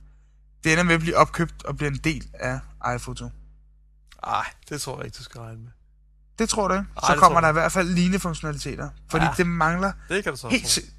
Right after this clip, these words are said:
Speaker 1: det mangler helt vildt, det her i iPhoto.
Speaker 2: Ja.
Speaker 1: At man kan lave lige de sidste touch på sine scrapbooks,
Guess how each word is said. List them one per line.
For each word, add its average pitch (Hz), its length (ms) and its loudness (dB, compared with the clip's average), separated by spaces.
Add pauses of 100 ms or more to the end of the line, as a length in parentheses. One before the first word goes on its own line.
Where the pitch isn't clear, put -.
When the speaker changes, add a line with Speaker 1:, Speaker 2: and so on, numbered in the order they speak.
(420)
Speaker 1:
det 170 80 2
mangler 170 280 6
helt 196 280 0
vildt, 185 220 0
det 180 80 0
her 160 160 0 (120)
i 135 300 -2
iPhoto. 135 420 -8 (200)
Speaker 2:
Ja. 127 60 -16 (180)
Speaker 1:
At 151 100 2
man 143 160 -2
kan 147 120 -4
lave 160 220 2
lige 190 240 2
de 208 80 0
sidste 202 340 2
touch - 480 -2 (140)
på 160 100 -6
sine 139 380 -6
scrapbooks, 135 640 -6